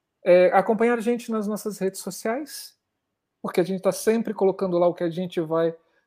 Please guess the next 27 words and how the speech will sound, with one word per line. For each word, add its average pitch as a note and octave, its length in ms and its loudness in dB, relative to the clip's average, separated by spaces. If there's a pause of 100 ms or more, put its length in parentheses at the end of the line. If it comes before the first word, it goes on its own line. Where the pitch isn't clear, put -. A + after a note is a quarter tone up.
(220)
fazer E3 460 4
durante E3 680 0 (160)
o E3+ 140 2
mês D#3 580 -6
ou E3+ 100 0
durante D#3 320 -4
a D3 40 -4
semana. D#3+ 520 -6 (400)
Toda E3 160 -2
segunda D#3+ 320 -4
e D#3 40 -6
terça, F3+ 500 -4
às C#3 140 -4
sete - 360 -6
horas, C#3+ 320 -6 (220)
ao A3 340 -2
vivo G3 640 -4
ou E3+ 180 4
gravado, G3+ 600 0
a F#3+ 60 -4
gente D#3+ 300 -12
vai D#3+ 240 -6
tá A#3 120 -10
aqui G#3 240 -8
no F#3+ 100 -6
canal, F#3 500 -4 (480)
impreterivelmente. G#3 1300 -2